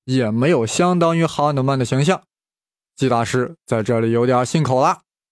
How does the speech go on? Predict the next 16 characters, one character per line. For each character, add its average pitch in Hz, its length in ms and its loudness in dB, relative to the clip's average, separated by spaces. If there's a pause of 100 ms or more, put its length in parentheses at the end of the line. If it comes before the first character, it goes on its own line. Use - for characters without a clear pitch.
(220)
其 147 160 -2
实 143 120 0
呀， 139 300 0 (480)
罗 208 160 2
摩 285 120 2
衍 214 140 2
那 185 260 2
乃 117 240 -2
是 135 260 2
婆 156 360 -2
罗 214 180 4
门 147 220 0
教 175 160 2
的 123 120 0
经 135 220 -2
典， 117 300 -2